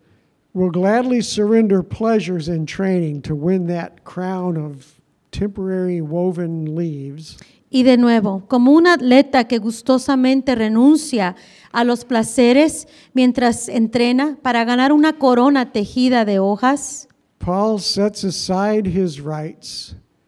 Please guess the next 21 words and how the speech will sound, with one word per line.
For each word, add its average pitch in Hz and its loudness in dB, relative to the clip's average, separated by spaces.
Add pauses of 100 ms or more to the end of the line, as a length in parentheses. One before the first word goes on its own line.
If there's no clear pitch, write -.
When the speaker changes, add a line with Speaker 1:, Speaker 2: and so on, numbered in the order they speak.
(520)
Speaker 1:
in 170 -6 (100)
order 185 -2 (160)
to 160 -6
achieve 170 -6
spiritual 151 -2
goals. 135 -10 (100)
Speaker 2:
Pablo 269 4
deja 254 2
a 233 -2
un 240 2
lado 202 2 (260)
sus 247 -6
derechos 233 -2
para 226 4
alcanzar 226 4
metas 285 4
espirituales. 208 -2 (380)
Speaker 1:
So - -2
you 294 4
might 277 4
ask, 247 2